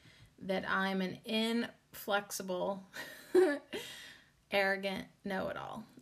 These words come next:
in my mind. I get that. <laughs> I get that. Um, so it's like,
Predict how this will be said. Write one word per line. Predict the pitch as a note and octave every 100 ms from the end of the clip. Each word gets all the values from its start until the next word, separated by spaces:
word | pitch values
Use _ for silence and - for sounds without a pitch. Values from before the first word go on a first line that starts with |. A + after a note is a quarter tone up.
| -
in | F#3+
my | F3+
mind. | F3+ D#3 - - -
I | -
get | G3 D#3+ -
that. | C#2+ - -
<laughs> | C#4+ - D4 G4+ A4 G#4 A4 A4 G4 G4+ F#4 - - - G4
I | C#4+
get | - E4 A3 F#3
that. | G#3+ G3+ - - - D#5 - C5+ C5+ B4 A#4 - - - - -
Um, | A#3+ B3 B3 A#3 A#3 A3 -
so | - - - A#3 A#3 A3+ A3 G#3
it's | G#3+ G#3+ A#3
like, | A3 G3+